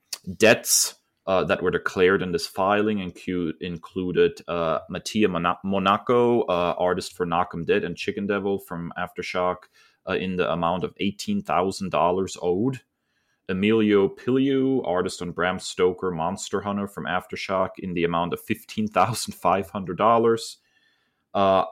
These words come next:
Alberto Locatelli, writer on Where Starships Go to Die, fifteen thousand dollars owed. Inaki Miranda of We Live for Aftershock, um,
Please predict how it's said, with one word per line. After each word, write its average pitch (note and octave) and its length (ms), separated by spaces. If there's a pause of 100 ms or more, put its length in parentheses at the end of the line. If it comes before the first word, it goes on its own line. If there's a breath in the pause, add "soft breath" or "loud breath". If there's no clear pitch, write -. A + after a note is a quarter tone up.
Alberto A2+ 720
Locatelli, B2+ 760
writer F2 380
on F2 160
Where F2 140
Starships - 580
Go F#2 160
to F2 60
Die, G2 560 (100)
fifteen - 480
thousand F#2+ 460
dollars F2+ 480
owed. F2+ 400 (520)
Inaki G#2+ 400
Miranda G#2+ 720
of E2+ 240
We F#2+ 300
Live A#2 720
for - 180
Aftershock, G#2 840 (260)
um, F#2 460